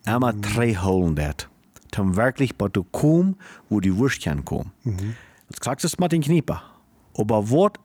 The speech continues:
Speaker 1: schätzt du dort meiste? Die meisten Menschen schätzen ihr Leben dort meiste.
Speaker 2: Mhm.
Speaker 1: Aber wenn ich nu sehe, Bernie, ich schätze mein Leben so viel,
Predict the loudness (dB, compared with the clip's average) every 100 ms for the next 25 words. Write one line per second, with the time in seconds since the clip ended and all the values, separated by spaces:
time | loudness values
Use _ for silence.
0 | _ _ -4 0 0 0 0 2 2 2
1 | 0 2 2 0 -6 -10 -14 _ _ -4
2 | 0 0 2 2 2 0 0 -2 -2 -12
3 | -20 _ -4 -2 -2 -4 -2 2 4 4
4 | 2 0 -4 -2 0 0 -2 -8 -12 _
5 | _ -6 -6 -6 -10 -16 -20 -8 -2 0
6 | 0 2 2 4 2 0 -4 -2 2 2
7 | 0 -2 _ _ _ _ _ -20 -10 -6
8 | -2 0 0 0 0 4 4 2 0 2
9 | 2 0 0 2 0